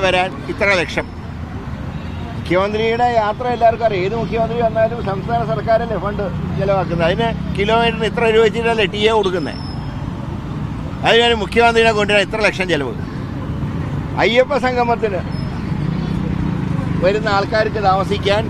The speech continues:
കുമരകം പോലുള്ള റെസ്റ്റോറൻറ്റുകളിൽ, അല്ല, മറ്റേ, ഉം, അവിടെ വൻകിട ഹോട്ടലുകളിൽ, ഫൈവ് സ്റ്റാർ ഹോട്ടലുകളിൽ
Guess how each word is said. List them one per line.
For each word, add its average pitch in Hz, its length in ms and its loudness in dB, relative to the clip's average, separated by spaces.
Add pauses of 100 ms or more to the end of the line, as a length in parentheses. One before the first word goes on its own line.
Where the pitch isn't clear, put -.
(100)
കുമരകം 233 460 4
പോലുള്ള 202 300 2
റെസ്റ്റോറൻറ്റുകളിൽ, 185 880 2
അല്ല, 185 160 4
മറ്റേ, 175 200 2 (400)
ഉം, 170 200 4 (360)
അവിടെ 214 220 6 (220)
വൻകിട 233 320 2 (120)
ഹോട്ടലുകളിൽ, 202 520 2 (120)
ഫൈവ് 196 180 4
സ്റ്റാർ 254 240 4
ഹോട്ടലുകളിൽ 185 580 2